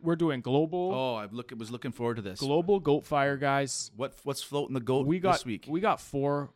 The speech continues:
Speaker 1: wicked questions.
Speaker 2: Oh, I can't
Speaker 1: Yeah,
Speaker 2: wait.
Speaker 1: keep shooting us your messages. You know, we wanna know what floats your goat.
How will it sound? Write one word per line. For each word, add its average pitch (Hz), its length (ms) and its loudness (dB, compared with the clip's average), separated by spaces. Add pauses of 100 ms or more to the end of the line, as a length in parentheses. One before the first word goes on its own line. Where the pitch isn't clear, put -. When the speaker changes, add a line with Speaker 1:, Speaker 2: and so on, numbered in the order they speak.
(100)
Speaker 1:
wicked 123 540 -6
questions. 107 500 -4
Speaker 2:
Oh, - 0 -
I 104 120 0
can't 107 120 -8
Speaker 1:
Yeah, 143 180 0
Speaker 2:
wait. 107 220 -4
Speaker 1:
keep 151 180 -2
shooting 160 380 -2
us - 120 -6
your 208 120 -4
messages. 160 920 -6
You 139 220 -2
know, 160 340 -2 (1400)
we 143 120 2
wanna 170 200 2
know 147 340 -2
what 120 240 -8
floats 151 400 -4
your 117 120 -6
goat. 120 380 -6